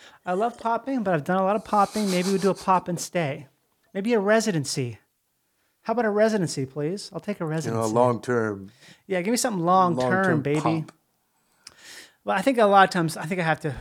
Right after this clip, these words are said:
Speaker 1: make that for myself now, at least. That's what, that's what I tell myself, sort of.
Speaker 2: What? The, the making
Speaker 1: Pop
Speaker 2: the
Speaker 1: and
Speaker 2: scenario.
Speaker 1: stay.
Speaker 2: Yeah.
Speaker 1: Yeah, I have to, like, uh, make it. Otherwise, but that's a whole other discussion, but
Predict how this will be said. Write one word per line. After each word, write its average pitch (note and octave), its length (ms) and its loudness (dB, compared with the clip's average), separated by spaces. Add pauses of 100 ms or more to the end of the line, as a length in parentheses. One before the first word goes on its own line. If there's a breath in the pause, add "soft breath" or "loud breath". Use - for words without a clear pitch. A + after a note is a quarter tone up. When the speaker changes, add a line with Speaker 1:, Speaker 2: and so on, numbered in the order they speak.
Speaker 1:
make D3+ 200 -4
that C#3 120 -10
for D3 100 -12
myself C3+ 420 -10
now, F3+ 260 -16
at - 60 -20
least. D#3+ 300 -16
That's F#3+ 240 -12
what, C#3 240 -6
that's F#3+ 180 -8
what F3 80 0
I - 40 0
tell C3+ 140 -8
myself, E3+ 340 -16 (120)
sort D3 260 -10
of. D#3 120 -20 (320)
Speaker 2:
What? A2 320 -4 (180)
The, G#2 200 -6 (100)
the G2+ 240 -6 (1080)
making A#2 280 -2
Speaker 1:
Pop E3 80 0
Speaker 2:
the F3 60 -2
Speaker 1:
and E3+ 100 -2
Speaker 2:
scenario. F3 380 2
Speaker 1:
stay. D3 80 -8 (260 loud breath)
Speaker 2:
Yeah. F#3+ 200 -4
Speaker 1:
Yeah, F3 160 2
I - 40 2
have D#3+ 180 2
to, D#3+ 120 0
like, C#3+ 240 -2
uh, C3 260 -2 (160 loud breath)
make C#3+ 360 -6
it. D#3+ 160 -16 (100)
Otherwise, C#3 600 -6 (920)
but C4 80 2
that's C4 140 0
a G3 40 4
whole F3+ 140 6
other D3+ 140 2
discussion, C#3 600 -8
but E3 140 -16